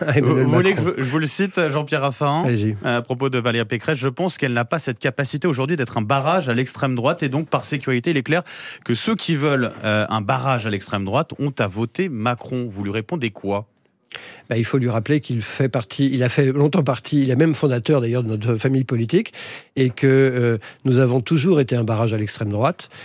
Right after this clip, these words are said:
Speaker 1: et que nous avons toujours, euh, dans tous les cas, eu une ligne extrêmement claire vis-à-vis de l'extrême droite. Donc,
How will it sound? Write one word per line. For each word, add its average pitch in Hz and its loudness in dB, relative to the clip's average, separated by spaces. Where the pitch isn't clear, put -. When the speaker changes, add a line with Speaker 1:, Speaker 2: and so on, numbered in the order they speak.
Speaker 1:
et 123 2
que 131 0
nous 123 2
avons 123 4
toujours, 123 2
euh, 113 0
dans 107 -4
tous 196 -2
les 185 4
cas, 139 -2
eu 135 4
une 139 2
ligne 143 4
extrêmement 131 0
claire 151 0
vis-à-vis 123 0
de 123 0
l'extrême 117 -2
droite. 113 -2
Donc, 143 0